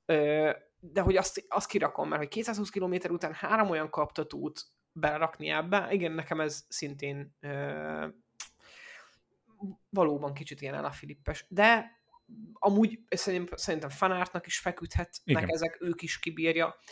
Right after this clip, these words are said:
Speaker 1: Azért ott lehet még, az első héten vagyok, ott lehet még Van der Poel is a környéken, ott tólálkodhat, zsiványkodhat, ő is kibírhatná, ha akarná.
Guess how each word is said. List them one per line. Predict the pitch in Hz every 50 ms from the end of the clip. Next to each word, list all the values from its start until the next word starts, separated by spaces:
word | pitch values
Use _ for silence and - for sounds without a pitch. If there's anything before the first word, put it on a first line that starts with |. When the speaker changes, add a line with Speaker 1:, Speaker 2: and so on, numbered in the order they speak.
| - - - - - -
Speaker 1:
Azért | - 254 240 247 233
ott | 240 226 233
lehet | 226 208 202 208 208 -
még, | 170 156 151 147 - _
az | - 170 170
első | 190 165 165 - - 190
héten | 160 160 160 156 147
vagyok, | 147 143 143 - -
ott | 220 214
lehet | 214 196 175 175 175 -
még | - - - -
Van | - 143 151
der | 151 151 151 151
Poel | _ - 151 151 147
is | 139 - -
a | -
környéken, | - - 151 151 147 147 151 147 147 147 - - 151 151 147
ott | 147 147 -
tólálkodhat, | - 156 147 143 139 139 143 143 - 151 147 - - 156 151 147
zsiványkodhat, | 143 147 143 147 147 147 - - 170 160 - - 156 - -
ő | - 196 180
is | 170 - -
kibírhatná, | 151 147 147 - 147 - - 139 139 - - 143 139 139
ha | - - 156 151 151 156 160 _
akarná. | - 160 - - 175 151 151 151 151 156 165 175